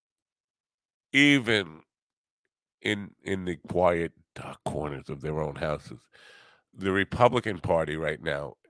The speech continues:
has got to admit they've got some,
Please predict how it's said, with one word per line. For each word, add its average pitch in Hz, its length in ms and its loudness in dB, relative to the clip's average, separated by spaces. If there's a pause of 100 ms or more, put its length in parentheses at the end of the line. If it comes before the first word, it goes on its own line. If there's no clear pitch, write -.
has 82 260 -2
got 87 320 0
to 76 160 -10
admit 73 360 -12 (840)
they've 98 180 0
got 73 260 0
some, 64 340 -12